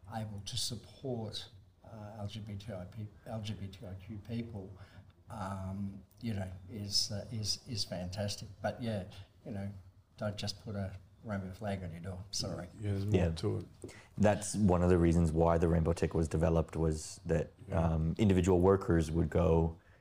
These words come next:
Speaker 3: "I want my organization to be inclusive. I'll buy a sticker and I'll whack it up." And then a person walks in the door and gets misgendered right at the intake,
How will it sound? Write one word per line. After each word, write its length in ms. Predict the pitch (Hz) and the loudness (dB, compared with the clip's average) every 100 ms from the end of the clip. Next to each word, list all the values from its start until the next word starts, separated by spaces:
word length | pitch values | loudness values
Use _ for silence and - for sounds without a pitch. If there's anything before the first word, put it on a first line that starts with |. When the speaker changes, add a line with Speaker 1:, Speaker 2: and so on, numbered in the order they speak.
| _ _ _ - - | _ _ _ -8 0
Speaker 3:
"I 80 | |
want 260 | 131 143 151 | 4 4 6
my 120 | 139 | 4
organization 520 | 127 113 107 104 98 | 6 6 6 6 4
to 60 | 101 | 4
be 100 | 101 | 6
inclusive. 600 | 98 98 101 101 87 82 | 4 4 4 6 6 6
I'll 140 | 87 82 110 | 4 6 4
buy 80 | 127 | 4
a 60 | |
sticker 380 | 117 120 - 120 | 4 0 4 6
and 80 | 101 | 6
I'll 120 | 87 | 6
whack 220 | 101 110 | 4 4
it 60 | 110 | 4
up." 240 | 101 - - - - | 2 0 -10 -18 -2
And 200 | 85 82 | 2 4
then 400 | 82 82 80 78 - - | 4 4 2 0 -6 -6
a 100 | - | -2
person 300 | - 80 82 | 0 0 2
walks 240 | 80 78 | 2 2
in 60 | 82 | 2
the 80 | 82 | 4
door 300 | 107 107 101 | 6 8 6
and 120 | 90 | 4
gets 200 | 85 - | 0 0
misgendered 600 | 85 - 87 80 80 82 | -2 0 0 0 0 0
right 180 | 78 78 | -2 -2
at 140 | 82 | -2
the 260 | 78 71 85 | -2 -2 -2
intake, 500 | - 85 85 - - | -4 -4 -4 -6 -8